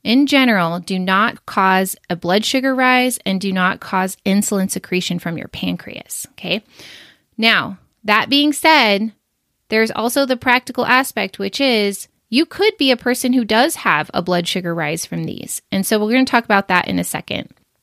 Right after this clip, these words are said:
Okay, so sugar alcohols, I wanna take a second to draw out because they're different. They're not,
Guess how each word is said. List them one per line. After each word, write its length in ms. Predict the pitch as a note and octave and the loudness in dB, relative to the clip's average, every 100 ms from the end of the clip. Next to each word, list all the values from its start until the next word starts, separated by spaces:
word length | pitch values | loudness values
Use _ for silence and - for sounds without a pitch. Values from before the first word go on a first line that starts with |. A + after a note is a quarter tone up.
| _ G#3+ | _ -8
Okay, 280 | G#3+ A3+ | -4 -4
so 400 | E3 - A#3 A3 G#3+ _ - - _ _ _ - | -2 0 2 0 -4 _ -20 -20 _ _ _ -8
sugar 360 | - F4+ G4 A4 | 0 2 4 4
alcohols, 520 | A#3+ B3 C4 A#3 A3+ | 2 2 0 0 0
I 100 | G#3+ | 0
wanna 220 | G#3+ G#3+ | 0 -2
take 220 | A3 G#3 | -2 -4
a 60 | G3+ | -4
second 380 | - F#3+ G#3+ G#3+ | -4 -4 -4 -4
to 100 | G#3+ | -4
draw 180 | F#3+ F#3 | 0 2
out 280 | F3 F#3 - | 2 0 -2
because 320 | A#3+ B3+ A#3+ | -4 -2 -2
they're 120 | D4+ | -2
different. 600 | C4+ F#3 G#3 A3+ C4+ - | -2 -4 -2 0 0 -2
They're 160 | A#3 A3+ | -2 0
not, 500 | A3 A3 A3 A3 | 0 2 2 0